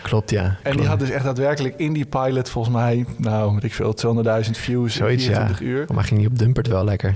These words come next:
Speaker 2: Ja, en, eh, en dat kwam toen ook in een blad. En, eh,
Speaker 1: Lachen.
Speaker 2: en toen weet ik wel dat ik naar Cannes ging, dus de, de formatbeurs in, ehm,
Speaker 1: Ja.
Speaker 2: eh, Zuid-Frankrijk. En had ik dat magazine mee en had ik de tape van dat format en dan ging ik het in het vliegtuig al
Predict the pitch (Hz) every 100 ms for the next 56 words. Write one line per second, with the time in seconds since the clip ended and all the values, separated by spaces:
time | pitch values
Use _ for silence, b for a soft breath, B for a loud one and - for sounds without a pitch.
0 | - 143 127 - - - - 135 123 123
1 | 120 120 120 - 123 139 123 120 123 117
2 | 120 135 147 - - 135 120 117 113 113
3 | 113 B B - 139 - 120 123 135 127
4 | 117 113 107 143 147 156 147 156 165 117
5 | 110 98 123 135 135 117 113 123 120 117
6 | 120 113 113 110 107 113 120 _ - -
7 | 82 113 113 113 127 135 143 139 - -
8 | B B B B B B B B B -
9 | 117 113 113 113 143 156 139 139 139 135
10 | 147 165 143 117 113 113 - 147 151 -
11 | 131 120 - 147 151 147 147 147 139 123
12 | 135 127 139 - 175 165 - 143 123